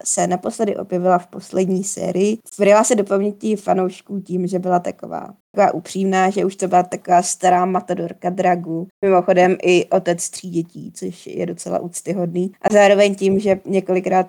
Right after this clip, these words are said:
porazila rakovinu, bohužel teda měla zdravotní problémy i přímo v Drag Race. Bohužel teda nevydržela tam moc dlouho, i když bychom ji tam moc rádi viděli.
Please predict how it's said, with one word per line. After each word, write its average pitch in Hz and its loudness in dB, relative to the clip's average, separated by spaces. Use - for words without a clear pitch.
porazila 185 0
rakovinu, 180 -2
bohužel 190 2
teda 175 4
měla 180 0
zdravotní 185 -4
problémy 180 -2
i 185 -10
přímo 185 -10
v 190 -8
Drag 175 -4
Race. 190 -2
Bohužel 208 2
teda 202 0
nevydržela 196 -2
tam 190 -8
moc 190 -16
dlouho, 180 -8
i 196 -6
když 185 -4
bychom 185 -6
ji 180 -6
tam 180 -4
moc 185 -6
rádi 190 0
viděli. 175 2